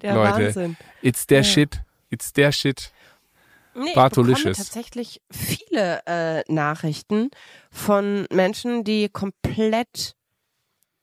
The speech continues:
Speaker 1: Weihnachten gar nicht so sehr lieben, wie ich es in diesem Jahr tue. Früher habe ich Weihnachten auch nicht geliebt. Als mir das,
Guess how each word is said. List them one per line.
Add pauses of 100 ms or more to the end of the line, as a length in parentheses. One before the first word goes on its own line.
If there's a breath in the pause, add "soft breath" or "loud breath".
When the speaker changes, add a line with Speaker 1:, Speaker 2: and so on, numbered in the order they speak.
Speaker 1:
Weihnachten
gar
nicht
so
sehr
lieben, (120)
wie
ich
es
in
diesem
Jahr
tue.
Früher
habe
ich
Weihnachten
auch
nicht
geliebt. (160)
Als
mir
das,